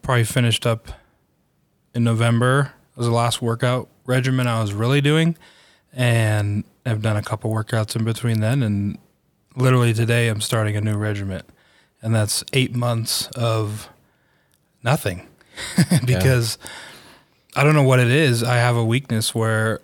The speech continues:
Speaker 1: I'm, and it is, it's, it's, I'm either a hundred percent or I'm zero. It's just crazy.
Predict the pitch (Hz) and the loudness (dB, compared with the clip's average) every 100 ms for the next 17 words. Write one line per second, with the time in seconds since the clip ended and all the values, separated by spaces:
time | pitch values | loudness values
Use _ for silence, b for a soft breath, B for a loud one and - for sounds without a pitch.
0 | _ _ - 117 120 - - 120 127 160 | _ _ -6 -4 -4 -4 0 2 4 2
1 | 107 110 - 113 120 117 117 110 120 151 | 0 -4 -6 -4 -2 0 0 2 2 2
2 | 151 135 160 160 127 120 113 113 - - | 2 0 0 0 -2 0 0 -2 -6 -10
3 | 123 123 101 - - b b b b 117 | -2 0 0 -6 -20 b b b b -6
4 | 123 110 - 127 120 113 104 - | -2 -4 -2 -2 0 -2 -6 -12